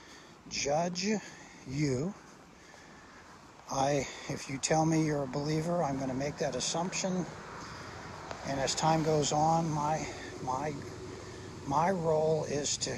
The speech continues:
encourage you to love the Lord Jesus Christ. When your conduct, when your behavior turns against what Jesus says is right or wrong,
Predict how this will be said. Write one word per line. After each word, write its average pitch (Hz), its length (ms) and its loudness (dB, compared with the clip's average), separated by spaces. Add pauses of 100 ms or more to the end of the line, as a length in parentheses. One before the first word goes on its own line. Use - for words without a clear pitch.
encourage 156 600 -2
you 147 140 -4
to - 160 -4
love 135 320 -2
the 139 60 -4
Lord 127 260 -2
Jesus 120 400 -4
Christ. - 480 -4 (1000)
When 147 260 0
your 143 260 -2
conduct, 202 1040 2 (100)
when 147 240 0
your 139 160 -2
behavior 143 880 0 (1400)
turns 180 800 0 (120)
against 147 800 0 (180)
what - 180 -4
Jesus 180 640 0
says 127 460 0
is 127 220 -8
right 123 340 -4
or 120 200 -6
wrong, 107 440 -6